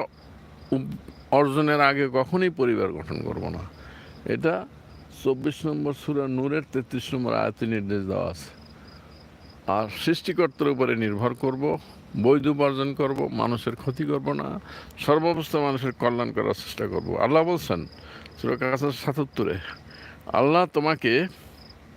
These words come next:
এই যে অনুগ্রহ করেছেন, চাকরি দিছেন, ডিগ্রি দিছেন, সন্তান দিছেন, তুমি মানুষের প্রতি দয়া করো। তুমি জ্ঞান দিয়া, পরামর্শ দিয়া, অর্থ দিয়া যেভাবে পারো সাহায্য করো।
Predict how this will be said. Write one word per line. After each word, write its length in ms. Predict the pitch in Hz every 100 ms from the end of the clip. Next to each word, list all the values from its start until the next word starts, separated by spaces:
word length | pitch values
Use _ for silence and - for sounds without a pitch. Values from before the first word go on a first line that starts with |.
| - - - - - - - - - - -
এই 100 | 143
যে 60 | 156
অনুগ্রহ 420 | 156 165 156 160
করেছেন, 360 | 135 127 123 120
চাকরি 400 | - 123 - 123
দিছেন, 380 | 117 - 120 113
ডিগ্রি 280 | 113 110
দিছেন, 400 | 104 107 113 107
সন্তান 440 | 107 110 117 117 110
দিছেন, 200 | 110 120 -
তুমি 300 | 139 170 151
মানুষের 360 | 127 123 131
প্রতি 200 | 139 120
দয়া 260 | 101 90 85
করো। 240 | - - - - - - - - - - - - - - - - - -
তুমি 200 | 135 139
জ্ঞান 340 | 117 131 139
দিয়া, 220 | 135 131 131
পরামর্শ 380 | 120 127 127 -
দিয়া, 260 | 127 131 120
অর্থ 260 | 101 -
দিয়া 220 | 123 120 117
যেভাবে 320 | 120 131 127
পারো 160 | 113
সাহায্য 440 | 110 113 95 95 92
করো। 240 | - -